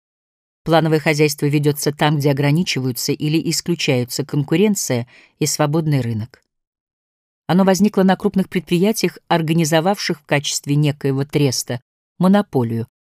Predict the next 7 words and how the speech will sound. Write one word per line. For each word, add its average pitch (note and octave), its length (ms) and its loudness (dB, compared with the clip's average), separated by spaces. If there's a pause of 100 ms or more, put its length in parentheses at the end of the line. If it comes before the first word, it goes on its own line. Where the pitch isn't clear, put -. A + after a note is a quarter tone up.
(120)
а D#3 120 2
отсюда F#3+ 440 -2
перешло C#3+ 400 -2
в - 60 -6
сферу F#3+ 340 0
государственной D3 840 -2
экономики. C3 760 -4